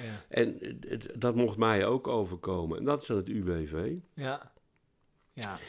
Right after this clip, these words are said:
Speaker 2: En nou ben ik toevallig mondig. Ik ben weerbaar. Ik zat er onder het motto, "Joh, ik vind het al lang goed dat ik het niet krijg." Eet ik er ook geen bal gehakt minder om. Ik vond het ook vooral interessant. Want dan kun je dit soort verhalen vertellen. Maar,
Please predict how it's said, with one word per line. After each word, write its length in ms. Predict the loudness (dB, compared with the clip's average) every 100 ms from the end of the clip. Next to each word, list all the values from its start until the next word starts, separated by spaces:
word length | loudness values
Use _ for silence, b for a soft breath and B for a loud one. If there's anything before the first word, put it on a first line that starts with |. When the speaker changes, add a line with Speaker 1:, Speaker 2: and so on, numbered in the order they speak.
| B B
Speaker 2:
En 220 | 4 6 8
nou 220 | 8 8
ben 140 | 8
ik 120 | 6
toevallig 360 | 4 4 4 4
mondig. 760 | 6 6 6 4 0 -2 -12 b b b b
Ik 200 | -6 -2
ben 200 | -2 2
weerbaar. 680 | 6 6 8 6 6 2 -4
Ik 120 | 0
zat 280 | 6 6 6
er 60 |
onder 180 | 2 2
het 100 | 0
motto, 320 | 0 0 0
"Joh, 260 | 0 0 -2
ik 80 | -6
vind 200 | -8 -6
het 80 |
al 60 | -4
lang 180 | -4 -6
goed 100 | -8
dat 80 | -10
ik 60 |
het 100 | -8
niet 160 | -6 -6
krijg." 320 | -6 -6 -6 B B B 0
Eet 160 | 2
ik 140 | 2 2
er 80 |
ook 120 | 2 2
geen 160 | 0
bal 240 | 2 2 2
gehakt 300 | 2 2 6
minder 380 | 8 8 6
om. 200 | 4 2 -4 -18 -20 _ _ _
Ik 180 | -2 0
vond 160 | 2 0
het 80 | 0
ook 80 |
vooral 300 | 0 2 4
interessant. 840 | 4 0 0 -2 0 2 0 -4 -16 -18 -18 -16 -16 -20 -20 _ _ _ _ _ -10 B B B B B B
Want 140 | 0
dan 80 | 2
kun 100 | 4
je 60 | 8
dit 200 | 8 8
soort 240 | 6 6
verhalen 480 | 4 2 2 4 2
vertellen. 460 | 0 2 4 4 4
Maar, 160 | 2